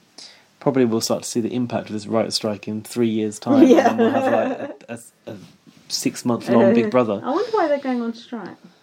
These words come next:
Speaker 1: Pay, probably, just like
Speaker 2: Mm.
Speaker 1: everyone else, isn't it?
Speaker 2: Mm.
Speaker 1: Mind you, I think I'd rather, I mean, for us, it's the teachers and the nurses that want more
Speaker 2: Mm.
Speaker 1: money. Our T V writers are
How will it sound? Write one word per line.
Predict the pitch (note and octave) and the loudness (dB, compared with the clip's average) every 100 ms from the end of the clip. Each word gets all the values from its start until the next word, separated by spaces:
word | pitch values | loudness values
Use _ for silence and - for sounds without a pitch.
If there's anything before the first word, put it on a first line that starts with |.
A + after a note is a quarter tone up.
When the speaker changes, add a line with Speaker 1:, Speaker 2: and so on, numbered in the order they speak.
| _ _ _ _ _ _ _ - | _ _ _ _ _ _ _ -12
Speaker 1:
Pay, | - G#2+ G#2 | -10 -8 -10
probably, | - G2 | -12 -12
just | G#2 - | -10 -8
like | - | -10
Speaker 2:
Mm. | |
Speaker 1:
everyone | G2 - A2 | -8 -6 -6
else, | G#2+ G2 | -8 -10
isn't | A#2 | -10
it? | G2+ - - | -10 -12 -14
Speaker 2:
Mm. | G3+ F3+ F3 F3 _ | -14 -12 -12 -14 _
Speaker 1:
Mind | D3+ D3 | -10 -8
you, | F#2 G2 G2+ _ _ _ - | -8 -8 -10 _ _ _ -16
I | |
think | - B2 | -14 -10
I'd | G#2 | -8
rather, | G#2 G#2 G2 F#2+ | -6 -6 -8 -10
I | A2+ | -6
mean, | A#2 A2 | -4 -4
for | - A2+ | -6 -6
us, | - | -6
it's | G2 | -10
the | A2 | -10
teachers | G2+ A2 - G2+ | -6 -6 -6 -8
and | G2+ G2 | -6 -4
the | |
nurses | G#2+ G#2+ - G#2 | -2 -4 -6 -10
that | - | -6
want | A3 B3 | 2 4
more | A#3 | 6
Speaker 2:
Mm. | G3 | 4
Speaker 1:
money. | F3 F#3+ | 0 -4
Our | A2 | -8
T | - A#2 | -2 -2
V | G#2+ A2+ | 0 -2
writers | G2 F#2 G2+ G#2 | -2 -6 -8 -8
are | G2 | -10